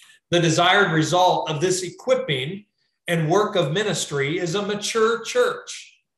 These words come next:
Ephesians chapter four, verse thirteen. Christian maturity is literally translated as becoming a perfect or complete man, to become all that humans were meant to be, attaining to the whole measure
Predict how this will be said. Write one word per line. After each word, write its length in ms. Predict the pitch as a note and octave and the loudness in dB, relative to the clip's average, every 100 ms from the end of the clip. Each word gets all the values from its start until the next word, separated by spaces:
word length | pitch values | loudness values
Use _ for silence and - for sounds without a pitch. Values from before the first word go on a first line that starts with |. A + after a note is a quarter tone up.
| - | -12
Ephesians 500 | D#3 G3+ E3+ D#3+ D3+ | -8 -4 -2 -4 -2
chapter 280 | E3 D3+ C#3+ | -2 0 -4
four, 360 | - E3 C#3+ | -4 -2 -2
verse 260 | C#3 C3+ - | -2 -6 -6
thirteen. 560 | C#3+ C3+ - D3 B2+ - _ _ _ _ _ _ _ _ - | -6 -6 -10 -10 -10 -20 _ _ _ _ _ _ _ _ -4
Christian 720 | A#3 A#3 - A3 F#3+ E3 D#3+ | 0 0 0 0 0 -2 -6
maturity 680 | E3+ - A3 F#3 C#3+ C#3 E3+ | -6 -2 4 4 4 4 2
is 160 | D#3+ | 2
literally 460 | F3 A#3 B3 F#3 D3 | 2 4 4 4 0
translated 680 | - F3 F3+ - D3 C#3 C3+ | -2 -2 -2 -2 -2 -2 -2
as 160 | C#3 - | -4 -4
becoming 640 | D#3+ - F#3+ F#3 E3+ D3+ _ _ _ - | -8 -4 -2 -2 -4 -6 _ _ _ -8
a 180 | E3 - | -6 -6
perfect 760 | - C4 C4 E3+ C#3 D3 - - | 0 0 0 0 0 -2 -6 -2
or 220 | F3 E3+ | 0 0
complete 800 | - F#3 - - B3 G3+ D#3 - | -2 -6 -8 -6 -4 -4 -6 -8
man, 420 | D#3 E3+ D3 B2 - - _ _ _ _ _ _ _ | -2 0 0 -4 -10 -20 _ _ _ _ _ _ _
to 80 | G#3 | -2
become 460 | G#3 G#3 A3 F#3+ - | 0 0 -2 -2 2
all 720 | E3+ G3 G#3+ A3 G#3+ - - - | 4 6 6 4 0 -6 -14 -2
that 200 | G3+ - | -2 0
humans 400 | G3 F#3 E3+ D3+ | 0 0 0 -2
were 400 | D3 D#3+ D#3+ D#3+ | 2 4 4 0
meant 340 | D3+ E3 - - | -4 -4 -6 -8
to 80 | E3+ | -6
be, 460 | D3+ B2+ - - _ _ - - | -4 -6 -8 -16 _ _ -10 0
attaining 600 | F3+ - A3 A3+ A#3 A3 | 0 2 0 2 2 -2
to 120 | G#3 | -2
the 140 | E3 D3+ | 0 2
whole 380 | G3+ G#3 G#3 | 4 4 4
measure 580 | F#3+ F3 D3 C3 A#2 A#2+ | 2 0 0 -4 -10 -12